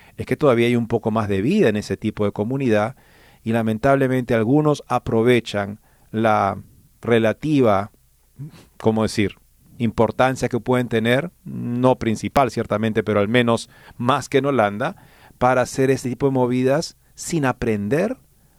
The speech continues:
aquel, aquel, de aquel desastre sobre el que está justamente advirtiendo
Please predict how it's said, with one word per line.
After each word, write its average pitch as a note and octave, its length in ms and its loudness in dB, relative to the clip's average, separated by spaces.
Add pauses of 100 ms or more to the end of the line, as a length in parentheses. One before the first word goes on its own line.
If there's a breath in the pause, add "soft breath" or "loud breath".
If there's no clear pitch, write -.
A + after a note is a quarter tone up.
(280)
aquel, D3+ 640 -2 (180)
aquel, A2+ 360 -8
de A#2 140 2
aquel D3 260 0
desastre A#2 840 -4 (140)
sobre G#2 260 0
el G2 80 -6
que F#2+ 100 -6
está A#2 260 0
justamente G#2+ 640 -2
advirtiendo A2+ 720 -4